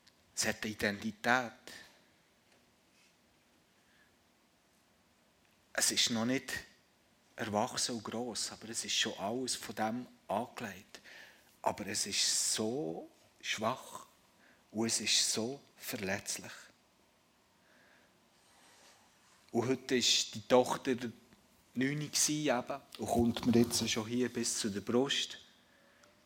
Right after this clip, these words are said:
Und noch immer spüre ich etwas von dieser Verletzlichkeit und auch von dieser Schwachheit nach wie vor. Und ich merke als Erwachsener, es bräuchte gar nicht so viel, für in so einem Leben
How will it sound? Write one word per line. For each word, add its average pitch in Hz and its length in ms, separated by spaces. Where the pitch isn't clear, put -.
Und 117 100
noch 110 160
immer 131 340
spüre 117 360
ich 123 160
etwas 113 640
von - 200
dieser 110 220
Verletzlichkeit 107 1080
und 110 120
auch 117 40
von 107 180
dieser 95 240
Schwachheit 101 840
nach 202 320
wie - 80
vor. 90 300
Und 117 100
ich 117 160
merke 120 460
als 123 240
Erwachsener, 107 560
es 98 120
bräuchte 107 440
gar 110 320
nicht 143 180
so - 120
viel, 117 420
für - 140
in 101 120
so 107 180
einem 131 280
Leben 113 400